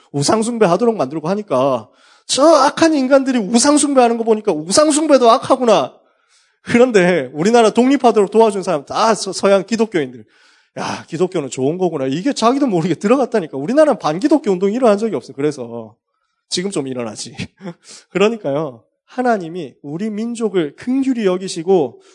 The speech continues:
우리 민족 역사, 수천 역-, 년, 수천 년 역사 준비해가지고 지금 이 시대 복음 운동 하도록 남은 자로 불렀구나. 이게 너무 믿어지는 거예요.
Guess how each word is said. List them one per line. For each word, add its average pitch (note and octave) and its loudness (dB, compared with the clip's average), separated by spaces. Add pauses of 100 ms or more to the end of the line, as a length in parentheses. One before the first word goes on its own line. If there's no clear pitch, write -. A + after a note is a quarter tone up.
우리 E3+ 2
민족 A#3+ 0
역사, F#3 0
수천 B3+ 0
역-, A#3+ 2
년, G#3 4
수천 C4 0
년 C4 4
역사 A3+ 4
준비해가지고 A3 0 (220)
지금 E4 2
이 F4 6
시대 E4 2
복음 E4+ 4
운동 C#4+ 2
하도록 B3 0 (140)
남은 A#3+ -2
자로 G#3 -2
불렀구나. A3 -6
이게 G#3+ -10
너무 A#3+ 4
믿어지는 G#3+ 2
거예요. A#2 -14